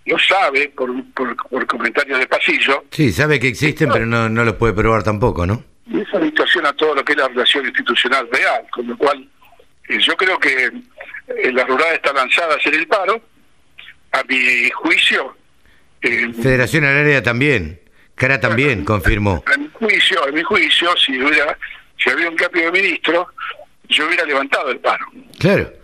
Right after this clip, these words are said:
Speaker 2: como para darle,
Speaker 1: Hubiera
Speaker 2: jugarle
Speaker 1: levantado.
Speaker 2: una ficha.
Speaker 1: Entonces, porque era la, ahora la ministra Batakis, creo que estaba anunciando que se iba a reunir con los productores.
Speaker 2: Claro.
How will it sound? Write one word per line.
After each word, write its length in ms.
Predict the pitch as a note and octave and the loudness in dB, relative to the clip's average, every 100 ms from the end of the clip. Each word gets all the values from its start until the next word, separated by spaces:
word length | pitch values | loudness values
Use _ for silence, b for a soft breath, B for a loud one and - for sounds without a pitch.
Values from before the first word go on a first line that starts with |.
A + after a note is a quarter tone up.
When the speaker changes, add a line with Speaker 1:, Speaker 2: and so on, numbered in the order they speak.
| b b - | b b -4
Speaker 2:
como 300 | - C3 B2+ | 0 2 2
para 180 | A#2+ | 2
darle, 280 | B2 D3 D#3 | 2 2 2
Speaker 1:
Hubiera 120 | D3+ | 2
Speaker 2:
jugarle 300 | - C#3+ D#3 | 4 4 4
Speaker 1:
levantado. 260 | D3+ C3+ - | 2 0 2
Speaker 2:
una 80 | G3+ | 0
ficha. 240 | A#2 F#2 - _ _ _ _ _ - | 2 -2 -4 _ _ _ _ _ -6
Speaker 1:
Entonces, 440 | - F4 - - - - | -2 0 2 0 -2 -4
porque 180 | C3+ C#3+ | 0 2
era 200 | E3 F#3 | 4 2
la, 140 | D#3+ C#3 C#3 D3 | 2 0 2 2
ahora 160 | F3 | 2
la 80 | D3 | 0
ministra 320 | C#3 D#3 E3 D#3 D#3+ | -2 -4 0 0 0
Batakis, 560 | C#3 D3 - E3 - F#3+ - _ B _ _ _ | 0 0 0 -2 -2 -4 -6 _ B _ _ _
creo 240 | - - D3+ | -4 0 0
que 200 | C#3+ C3+ - | -2 -4 -4
estaba 380 | - - D#3 D#3+ | -4 -2 0 0
anunciando 440 | C#3 - - E3 | -2 -2 -2 -2
que 100 | - | 0
se 120 | - | 0
iba 80 | D3 | 0
a 40 | C3 | -2
reunir 260 | B2 C3 | -2 -2
con 140 | - C3 | -2 -2
los 100 | A#2 | -2
productores. 540 | A2+ A2+ - G#2+ - - - - - - | -2 0 -2 -2 -6 -10 -12 -20 -20 -8
Speaker 2:
Claro. 280 | A2+ B2+ F2+ | 0 0 0